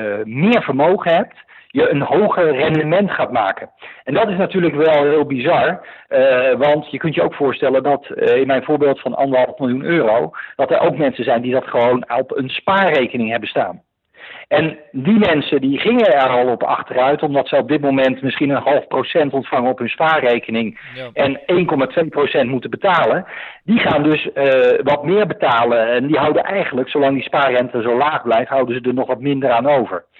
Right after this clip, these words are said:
Speaker 1: Ehm, dus eigenlijk is het zo dat, eh, men ervan uitgaat dat vermogens tot honderdduizend euro,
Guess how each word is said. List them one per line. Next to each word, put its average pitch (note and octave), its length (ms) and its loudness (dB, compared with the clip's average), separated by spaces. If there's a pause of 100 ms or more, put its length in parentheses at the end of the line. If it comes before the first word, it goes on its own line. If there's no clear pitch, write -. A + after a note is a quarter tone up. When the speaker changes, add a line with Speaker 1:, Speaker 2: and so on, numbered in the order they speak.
(480)
Speaker 1:
Ehm, C3+ 580 2 (1300)
dus D3+ 140 -2
eigenlijk - 360 0
is F#3 140 0
het E3 120 -6
zo G3+ 280 2
dat, E3+ 260 2
eh, D3 1080 4
men F3 320 0
ervan D3+ 380 -2
uitgaat E3+ 600 -2
dat C#3 340 -2
vermogens C#3 840 -2
tot G3+ 200 -2
honderdduizend A#2+ 720 0
euro, F3+ 540 2